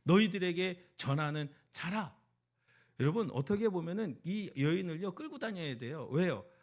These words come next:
나를 소개하는 거잖아요. 무엇을 전하는지를 알게 하는 거잖아요.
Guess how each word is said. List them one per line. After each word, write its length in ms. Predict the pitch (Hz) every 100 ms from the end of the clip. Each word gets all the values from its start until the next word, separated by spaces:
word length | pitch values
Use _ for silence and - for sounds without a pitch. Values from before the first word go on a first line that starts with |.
| -
나를 340 | 127 156 240
소개하는 500 | - 220 208 180 156
거잖아요. 600 | 120 101 92 104 160 110 104
무엇을 420 | 131 214 226 220
전하는지를 600 | 202 190 180 160 170 -
알게 380 | 107 120 131 139
하는 200 | 123 107
거잖아요. 540 | 98 101 120 156